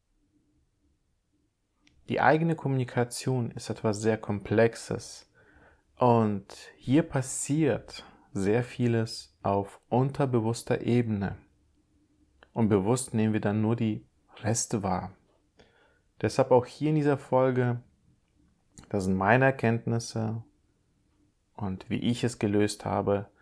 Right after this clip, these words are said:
in meinem Leben. Und deshalb gehe ich gleich auf gewisse Glaubenssätze ein, denn das ist die eigene Kommunikation. Das eigene Wiederholen von Sätzen der Kommunikation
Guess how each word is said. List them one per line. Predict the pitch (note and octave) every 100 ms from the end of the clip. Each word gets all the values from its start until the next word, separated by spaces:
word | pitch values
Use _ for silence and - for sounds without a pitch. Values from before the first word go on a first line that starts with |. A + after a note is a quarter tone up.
| _ _ _
in | G2
meinem | G2 G2 G2 G2
Leben. | A2 G#2 F#2+ G2 - _ _ _ _ _ _ _ _
Und | A2
deshalb | A#2+ C#3 A#2
gehe | B2 B2
ich | B2
gleich | A2 A2 C#3+ C3 - -
auf | - G#2+ - - _ _ _
gewisse | G#2+ F#2 G#2 - C3 C3+ C3+
Glaubenssätze | D3 F#3 F3 B2+ G#2+ - -
ein, | G#2 G2 - _ _ _ -
denn | A2+ G#2+
das | C#3 C#3 C#3+
ist | C3+ A#2
die | -
eigene | - A2+ C3 C3 B2+
Kommunikation. | A2+ A2 G#2+ - G2+ - C#3 C3+ G#2 - - - - - - _ _ _ _ -
Das | A2 -
eigene | B2+ C#3 C#3+ C#3 B2
Wiederholen | A#2 A2 G#2+ A#2+ C#3+
von | C3 - A2 G#2
Sätzen | - A#2+ C3 - D#3+ D#3+ F3 B2+
der | A#2
Kommunikation | - A#2+ G#2+ A2 - - A#2+ B2+ D3+ F3+